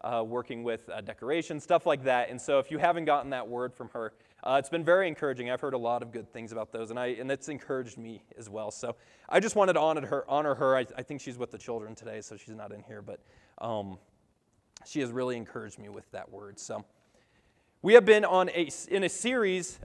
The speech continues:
of, uh, parables, right? And this is where we're meeting ourselves. Uh, Jesus, most of his teaching, like about a third of his teaching anyway, was in parables. And, uh, I think it's very important. I think it's very important for, for us to understand that, but to not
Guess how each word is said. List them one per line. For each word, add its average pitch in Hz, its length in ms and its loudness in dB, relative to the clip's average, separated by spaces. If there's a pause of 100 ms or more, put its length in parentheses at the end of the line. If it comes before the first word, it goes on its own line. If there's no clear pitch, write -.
of, 160 240 -2
uh, 147 340 2
parables, 143 560 2
right? 139 260 0 (460)
And 151 120 -2
this 185 120 0
is 185 120 -6
where 185 180 6
we're 170 140 2
meeting 208 500 -2
ourselves. 135 1000 0 (720)
Uh, 123 140 -6
Jesus, 190 560 -2
most 165 340 2
of 185 60 -4
his 175 100 -4
teaching, 175 320 -8
like 151 180 -2
about 151 200 4
a 147 40 -2
third 185 300 0
of 165 60 -2
his 151 100 -4
teaching 135 340 -10
anyway, 127 320 -2
was 131 200 -2
in 127 100 -6
parables. 131 760 -4 (560)
And, 156 260 2
uh, 151 240 6
I 165 80 4
think 240 180 -2
it's 214 120 -4
very 202 200 2
important. 180 380 0
I 139 40 -2
think 180 120 -4
it's 165 100 -8
very 180 140 0
important 165 380 -4
for, - 360 -6 (200)
for 170 160 6
us 175 140 4
to 185 100 0
understand 180 560 -2
that, 143 160 6
but 147 140 0
to 185 100 -2
not 202 360 2